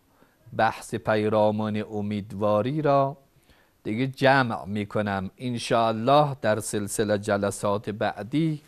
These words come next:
به کمک و عنایت پروردگار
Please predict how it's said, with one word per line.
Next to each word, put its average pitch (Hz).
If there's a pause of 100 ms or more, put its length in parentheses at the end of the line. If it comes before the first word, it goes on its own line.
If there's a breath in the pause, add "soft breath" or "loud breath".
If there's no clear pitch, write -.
(920 soft breath)
به 107
کمک 107
و 113
عنایت 117 (720)
پروردگار 113